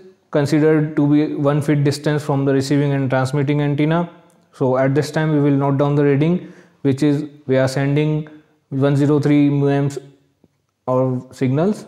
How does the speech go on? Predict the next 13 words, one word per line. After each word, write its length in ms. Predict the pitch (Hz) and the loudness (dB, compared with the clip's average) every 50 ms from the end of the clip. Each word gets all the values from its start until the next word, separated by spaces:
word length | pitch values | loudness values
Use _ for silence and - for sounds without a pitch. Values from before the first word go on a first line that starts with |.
| - | -12
and 320 | - 127 123 120 123 123 120 | -6 -4 -2 -2 -2 0 0
we 80 | 127 131 | 0 2
are 140 | 131 131 131 | 2 2 2
receiving 460 | 131 131 - 151 143 147 151 147 143 | 0 0 0 0 0 2 0 0 0
the 120 | 147 143 143 | 0 2 2
eighty-two 640 | 143 135 131 - 147 139 139 151 143 147 147 - - | 0 0 0 0 -2 -2 0 0 0 0 0 -4 -6
or 220 | 151 143 135 131 | -4 -2 -2 0
eighty-four 580 | - 139 127 135 147 135 135 - 143 143 156 151 | 0 -2 -2 0 0 -2 0 0 0 0 0 0
something 600 | 151 156 143 143 131 147 147 151 147 151 - - | -2 -4 -2 0 0 0 0 0 -2 -6 -6 -4
mu 140 | 135 139 139 | -2 -2 0
amps 280 | 135 135 139 135 143 139 139 - - _ _ _ _ _ | 0 -2 -2 -2 -4 -6 -8 -8 -20 _ _ _ _ _
sin-, 400 | _ - 143 139 139 147 143 143 | _ -4 -2 -2 -2 -2 -2 -2
re-, 220 | 139 127 135 - | -2 -2 -2 -4